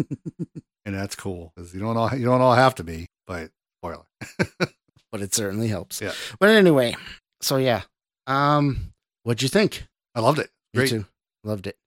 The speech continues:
Speaker 1: It was a perfect bookend to ten years worth of movies.
Speaker 2: Yes.
Speaker 1: And I'm glad that ten years worth of movies, because
Speaker 2: <laughs>
Speaker 1: the thing that people are not liking me say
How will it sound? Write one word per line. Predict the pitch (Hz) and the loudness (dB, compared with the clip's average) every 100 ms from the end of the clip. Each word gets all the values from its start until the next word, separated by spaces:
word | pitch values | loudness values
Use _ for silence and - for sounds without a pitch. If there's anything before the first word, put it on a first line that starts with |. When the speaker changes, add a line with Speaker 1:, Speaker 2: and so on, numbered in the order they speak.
| - | -8
Speaker 1:
It | |
was | 110 | -6
a | 107 | -2
perfect | - 151 160 139 | 4 4 2 -2
bookend | 143 131 123 113 113 107 - _ | -2 2 2 2 0 -6 -14 _
to | 92 | -16
ten | - 117 | -8 -6
years | 113 110 101 | -4 -4 -4
worth | 104 98 | -6 -6
of | |
movies. | 95 92 87 92 - | -6 -6 -8 -10 -6
Speaker 2:
Yes. | 113 104 - | -4 -4 -4
Speaker 1:
And | 104 | -6
I'm | 101 | -4
glad | 98 104 101 | -4 -4 -4
that | 95 | -6
ten | - 104 | -6 -8
years | 95 95 | -6 -8
worth | 92 92 | -10 -10
of | 98 | -12
movies, | 92 _ - | -14 _ -10
because | 95 87 90 120 - - | -6 -4 -2 -4 -6 -12
Speaker 2:
<laughs> | 139 | -14
Speaker 1:
the | 127 - _ 98 | -14 -14 _ -6
thing | 123 120 | -2 -2
that | 104 98 - | -4 -8 -8
people | 117 113 | -6 -4
are | 104 | -2
not | 101 120 107 | -2 -2 -2
liking | 107 104 104 | -6 -6 -6
me | 101 95 | -6 -6
say | - 98 92 92 | -8 -8 -8 -12